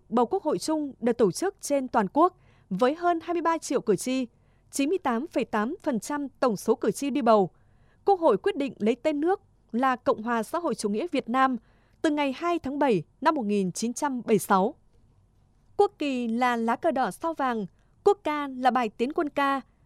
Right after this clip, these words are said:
quốc huy là Cộng hòa xã hội chủ nghĩa Việt Nam. Hà Nội là thủ đô của nước Việt Nam thống nhất,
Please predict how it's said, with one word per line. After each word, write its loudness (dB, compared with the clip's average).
quốc 2
huy -4
là 2
Cộng -2
hòa -2
xã -8
hội -6
chủ -6
nghĩa -4
Việt -4
Nam. 0
Hà 0
Nội 0
là 0
thủ -4
đô 2
của 0
nước -2
Việt -4
Nam -6
thống 0
nhất, 0